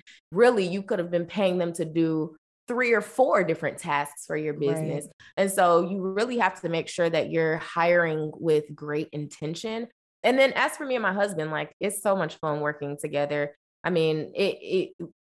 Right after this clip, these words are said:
Speaker 1: for us, it's more of boundaries of, like, we can kinda tell, like, "All right, we're going out to dinner tonight. We're not talking about business." Like,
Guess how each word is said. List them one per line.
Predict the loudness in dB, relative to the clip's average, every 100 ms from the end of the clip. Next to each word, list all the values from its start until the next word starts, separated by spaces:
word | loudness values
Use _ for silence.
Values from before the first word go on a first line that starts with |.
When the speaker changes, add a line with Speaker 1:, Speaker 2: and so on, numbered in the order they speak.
| _ -12
Speaker 1:
for | -2 2 6
us, | 6 6
it's | -2 -2
more | 2 6 6
of | 4 2
boundaries | 0 2 0 0 0
of, | -2
like, | 0 -2 0
we | -4 -2
can | -2 -2 -2
kinda | -2 0 -2
tell, | 0 4 6
like, | 4 0
"All | 2 2
right, | 2 0
we're | 0
going | 2 2
out | 0
to | -2
dinner | -2 -4
tonight. | -4 -4 -4
We're | -4
not | -4 -6 -6
talking | -10 -8
about | -10 -10
business." | -14 -14 -18 -10
Like, | -10